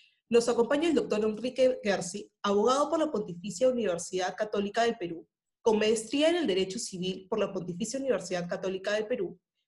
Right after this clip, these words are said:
miembro del MONT Pelerin Society y la Royal Economic Society, ha sido diputado por Lima y miembro de la Comisión Bicameral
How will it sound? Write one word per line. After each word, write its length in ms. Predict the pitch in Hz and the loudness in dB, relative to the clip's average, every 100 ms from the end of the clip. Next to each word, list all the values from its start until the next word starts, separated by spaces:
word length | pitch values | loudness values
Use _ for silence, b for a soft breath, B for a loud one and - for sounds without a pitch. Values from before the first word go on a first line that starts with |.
| - | -4
miembro 560 | 254 311 302 339 339 196 | 0 2 4 2 0 -2
del 260 | 190 185 | 0 2
MONT 420 | 196 220 240 254 - _ _ _ - | 2 2 2 2 -4 _ _ _ 0
Pelerin 460 | 226 214 196 208 240 | 2 2 0 -2 -6
Society 880 | - - 190 226 208 180 196 - - b b b - | -8 -8 -6 -2 0 0 -2 -6 -16 b b b 0
y 100 | 247 | 2
la 160 | 226 220 | 4 4
Royal 320 | 262 285 311 | 2 2 2
Economic 440 | 262 190 196 196 | 0 0 -2 -4
Society, 600 | - - 220 175 165 - - _ - | -8 -6 -4 -2 -4 -10 -18 _ -8
ha 80 | 269 | -6
sido 320 | - 311 339 | -2 0 0
diputado 600 | 320 - 170 214 233 247 | 0 -4 -2 2 2 2
por 160 | 175 190 | -2 -4
Lima 400 | 202 226 - - | -4 -4 -6 -4
y 100 | 208 | -2
miembro 420 | 254 285 294 330 | 0 0 0 0
de 100 | 311 | 0
la 140 | 226 202 | 0 0
Comisión 520 | 180 175 - 220 233 | -4 -4 0 0 0
Bicameral 560 | 240 262 180 185 202 | -4 -4 -2 -2 -4